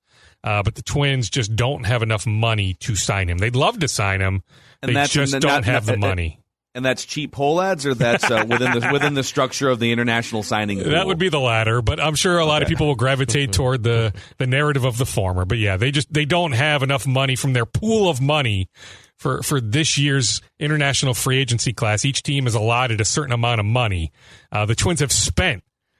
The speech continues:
Speaker 1: a good portion of that money, including giving a couple guys seven-figure bonuses. So they have
Speaker 2: Hmm.
Speaker 1: spent a good amount of money on international free agents, so that pool of money is no longer available. Then Wolves tonight against the Grizzlies.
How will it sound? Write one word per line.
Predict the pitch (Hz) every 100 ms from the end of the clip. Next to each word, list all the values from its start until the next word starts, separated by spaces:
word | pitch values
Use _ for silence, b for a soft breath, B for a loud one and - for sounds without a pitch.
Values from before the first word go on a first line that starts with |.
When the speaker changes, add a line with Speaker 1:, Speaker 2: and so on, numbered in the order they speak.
| _
Speaker 1:
a | 127
good | 127 143
portion | - 180 165 147
of | 110 90
that | 110 107
money, | 104 101 95 107
including | 117 - 170 139
giving | 123 135 127
a |
couple | 110 170 - 135
guys | 113 107 107
seven-figure | - 143 127 117 110 - 120 104
bonuses. | 95 95 95 92 - 85
So | - 104 95 - B B B
they | 143 147
have |
Speaker 2:
Hmm. | 135
Speaker 1:
spent | - - 190 208
a | 165
good | 123 165
amount | 180 165 147
of |
money | 131 175 214 147
on | 120
international | 139 131 127 120 113 - 117
free | - 117
agents, | 104 104 101 101 - B B
so | B 147
that | 139 -
pool | - 220 180
of | 113
money | 120 117 113 104 - b b b
is | 127 101
no | 117
longer | 113 110 101
available. | 101 90 90 90 101
Then | 151
Wolves | 151 190 208
tonight | - 185 190
against | 180 175
the | 151
Grizzlies. | 160 196 185 202 202 185